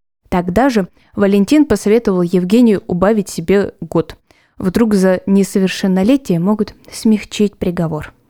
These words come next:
Но спустя некоторое время обоих братьев просто отпустили. Посчитали их непричастными к этому делу. До своего художественного становления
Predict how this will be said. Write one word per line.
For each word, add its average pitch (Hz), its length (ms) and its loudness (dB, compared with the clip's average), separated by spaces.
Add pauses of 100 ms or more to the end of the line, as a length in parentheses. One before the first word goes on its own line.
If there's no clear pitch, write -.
(420)
Но 202 260 2
спустя 202 440 -2
некоторое 208 520 0
время 285 380 2 (220)
обоих 202 440 2
братьев 240 460 0 (180)
просто 247 520 -2 (120)
отпустили. 175 840 -4 (560)
Посчитали 247 640 0
их 185 320 -4
непричастными 214 1080 0
к - 120 -12
этому 170 360 -4
делу. 165 360 -8 (720)
До 202 240 2
своего 180 380 0
художественного 170 960 -2
становления 165 840 -2